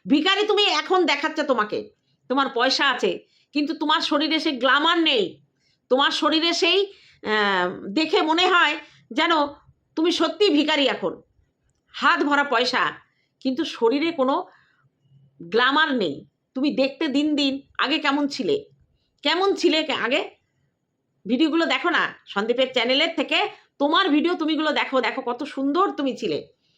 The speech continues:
আর এখন দেখো, সুন্দর তো দূরে থাক, এখন নিজের চেহারাটা দেখেছো?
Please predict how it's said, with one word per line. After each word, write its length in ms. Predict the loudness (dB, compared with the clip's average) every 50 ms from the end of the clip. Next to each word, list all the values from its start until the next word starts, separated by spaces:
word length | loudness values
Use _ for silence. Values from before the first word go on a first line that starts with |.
| _ _ _ _ _ _ _
আর 140 | -6 -4 -4
এখন 220 | -4 -2 -2 0
দেখো, 420 | 0 0 0 0 0 0 0 -2 -6 _ _ _ _ _ _ _ _
সুন্দর 340 | -6 0 2 4 4 2 0
তো 160 | -2 -4 -4
দূরে 220 | -2 -2 0 0 0
থাক, 200 | 0 0 -2 -2 -4 -12 _ _ _ _ _ _ _ _ -6
এখন 420 | -4 -4 -2 -2 -2 -2 -2 -2 -2
নিজের 400 | 0 0 2 2 0 0 -2 -4 -4
চেহারাটা 400 | -4 -2 0 0 0 0 -2 -2
দেখেছো? 540 | -2 -2 -2 -2 0 0 0 0 -2 -4